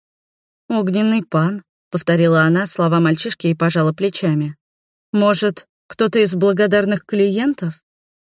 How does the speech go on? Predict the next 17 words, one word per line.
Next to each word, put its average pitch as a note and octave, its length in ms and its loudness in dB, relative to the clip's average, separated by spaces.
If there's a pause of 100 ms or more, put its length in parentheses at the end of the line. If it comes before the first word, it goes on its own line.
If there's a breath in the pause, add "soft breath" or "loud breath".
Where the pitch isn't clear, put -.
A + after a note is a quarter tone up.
(120)
Та G#3 140 2
задумалась. F3 760 0 (260)
"Оно, G3 220 2
конечно, G3 460 0
может G3+ 340 0
быть, E3 320 -2 (260)
но G3+ 200 0
почему F3 420 2
тогда F#3+ 240 2
не G#3 120 0
пришел A#3 380 -2
лично?" F3 560 -4 (560)
Рада A#3 300 2
глянула E3+ 520 0
на E3 160 2
знак E3+ 280 0
кондитерской. E3 840 -4